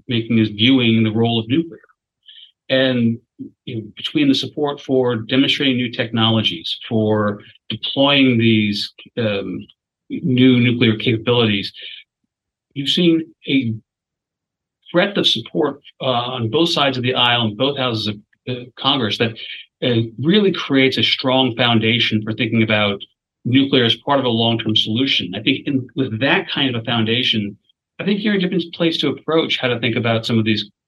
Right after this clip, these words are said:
um, uh, political questions around spent fuel. That is just a much healthier place to be as we're thinking about not so much which one spot in the map we're gonna focus on. Instead, how does this fit as part of a long-term strategy for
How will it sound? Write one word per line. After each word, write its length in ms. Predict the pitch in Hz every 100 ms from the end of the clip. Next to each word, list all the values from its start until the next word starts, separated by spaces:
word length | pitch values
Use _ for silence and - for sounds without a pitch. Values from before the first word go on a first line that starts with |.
| _ 143
um, 380 | 110 101 92 87 _ - _ _ -
uh, 120 | 110
political 360 | 104 143 127 110
questions 340 | 123 123 110
around 260 | 110 107 107
spent 280 | 113 104
fuel. 240 | - 165 113
That 220 | 110 107
is 100 | 117
just 140 | 120
a 40 | 127
much 400 | 131 143 - - _ _ -
healthier 500 | - 185 180 135 117
place 300 | 135 120 -
to 60 |
be 180 | 117 123
as 80 | 107
we're 80 | 107
thinking 320 | 135 135 120
about 360 | 113 107 104 104 - - - - _ _ _ - -
not 400 | 135 139 151 151
so 100 | 143
much 300 | 131 123 - _
which 260 | 120 135 113
one 200 | 135 135
spot 360 | - 131 131
in 40 | 120
the 60 |
map 260 | 113 120 117
we're 60 |
gonna 280 | 113 110 98 - _
focus 440 | 123 117 - 117 107
on. 260 | 104 104
Instead, 580 | 104 104 - 131 123 101 - - -
how 220 | - 151
does 140 | 156 131
this 220 | 123 -
fit 200 | 143 131
as 100 | -
part 180 | - 120
of 80 |
a 40 | 110
long-term 680 | 107 120 123 113 120 113 110
strategy 640 | - 117 110 113 98 90 -
for 440 | 101 98 95 92